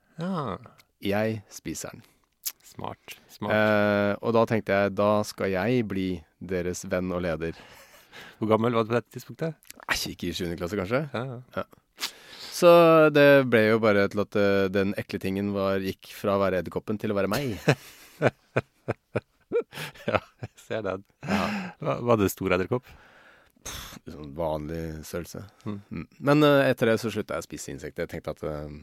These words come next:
Speaker 2: det har på en måte ikke gjort meg noe godt i livet.
Speaker 1: Nei. Ble du kalt, eh,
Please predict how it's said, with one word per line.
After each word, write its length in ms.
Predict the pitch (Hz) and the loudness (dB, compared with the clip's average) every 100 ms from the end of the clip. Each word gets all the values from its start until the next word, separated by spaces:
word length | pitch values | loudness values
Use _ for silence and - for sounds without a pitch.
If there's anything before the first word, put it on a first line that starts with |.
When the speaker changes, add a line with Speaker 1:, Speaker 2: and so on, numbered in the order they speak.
| - | -16
Speaker 2:
det 180 | - 87 | -8 -6
har 120 | 82 | -6
på 100 | 85 | -8
en 40 | |
måte 140 | 78 85 | -8 -10
ikke 160 | 80 | -8
gjort 160 | 78 - | -10 -8
meg 120 | 82 | -10
noe 180 | 82 80 - | -8 -12 -10
godt 340 | 95 - - | -12 -10 -8
i 60 | 101 | -6
livet. 240 | 90 95 - | -6 -8 -14
Speaker 1:
Nei. 260 | - 120 147 - - _ - - - - _ _ _ _ _ _ - | 0 2 2 0 -14 _ -20 -20 -20 -20 _ _ _ _ _ _ -8
Ble 180 | 107 104 | -2 0
du 80 | - | 4
kalt, 240 | 101 - | 2 4
eh, 460 | 95 92 92 92 | 4 6 4 2